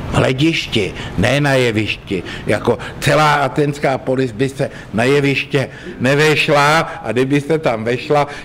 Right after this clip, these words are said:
jak by si poradila s otázkou, že herci, eh, byli v té době jenom dva, protože tritoagonistu zavede teprve Euripides a ten ještě,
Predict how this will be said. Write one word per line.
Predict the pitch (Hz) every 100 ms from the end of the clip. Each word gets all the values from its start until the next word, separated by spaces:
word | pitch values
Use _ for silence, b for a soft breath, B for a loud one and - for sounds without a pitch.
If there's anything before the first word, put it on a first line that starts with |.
| -
jak | 131 135
by | 143
si | 147 143
poradila | 131 127 135 135 131 123
s | -
otázkou, | 117 113 123 127 - 127 123 120 B B
že | 87 113 113 107 -
herci, | 76 117 123 - 135 131
eh, | 123 - - - 110 98
byli | 110 120
v | 123
té | 127 117
době | 120 120 120
jenom | 120 120 120
dva, | 113 120 139 135 - -
protože | - 87 98 95
tritoagonistu | 95 110 104 98 110 107 110 110 107 - 113 107 B B -
zavede | 101 101 104 104
teprve | 104 90 104 104
Euripides | 101 120 131 127 101 82 76 90
a | 80
ten | 87 85
ještě, | - - 95